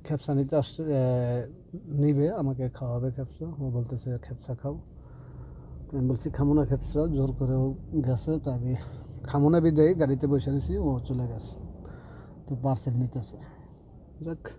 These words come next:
তো এই আর কি সৌদি আরবের অবস্থান। তো ভিডিওটার সাথেই থাকুন। যদি বালুর বৃষ্টি দেখতে মন চায় যাদের, তারাই ভিডিওটার সাথে থাকবেন আশা করি।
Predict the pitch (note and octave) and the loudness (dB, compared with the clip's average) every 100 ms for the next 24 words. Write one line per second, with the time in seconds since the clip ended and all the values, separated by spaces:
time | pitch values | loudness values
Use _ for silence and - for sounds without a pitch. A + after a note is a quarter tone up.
0 | - - - - - - - - - C#3 | -18 -20 -20 -20 -20 -20 -20 -20 -10 -2
1 | C3 A#2+ B2+ C#3 A#2 B2+ C3 B2+ B2 A#2+ | 0 2 0 0 0 2 2 2 2 0
2 | - C3 C3 - - - - - - - | -2 -2 -2 -4 -14 -20 -20 -20 -20 -14
3 | B2+ A2+ A#2+ A#2+ B2 - A#2+ C#3 B2+ B2+ | -6 -2 -2 -2 -4 -6 -6 -4 -4 -4
4 | D3+ E3+ - - - - - - - - | -4 -6 -10 -16 -16 -16 -16 -16 -16 -16
5 | - - - - - - - A#2 A2+ B2+ | -16 -16 -16 -18 -18 -18 -10 -4 0 2
6 | B2 - - - - - - - - - | 0 -4 -12 -16 -18 -18 -18 -18 -16 -16
7 | - C3 C3+ C3+ C3 B2+ - B2+ A#2+ - | -8 0 4 4 4 2 0 -4 -4 -6
8 | - - - C3+ C3+ D3 - - - - | -14 -18 -4 0 0 -2 -8 -18 -18 -6
9 | E3 B2+ C#3+ D3+ C#3+ D3+ D#3 C#3+ C3+ E3 | 0 4 6 6 6 4 6 6 4 2
10 | D3 C3 D3 G3+ D#3 B2+ B2+ B2 G#2+ A#2 | 2 4 4 4 4 4 2 0 -2 -4
11 | A2+ A#2+ A#2 B2 C3 B2 A#2+ B2 | -4 -4 -2 -2 -2 -2 -2 -2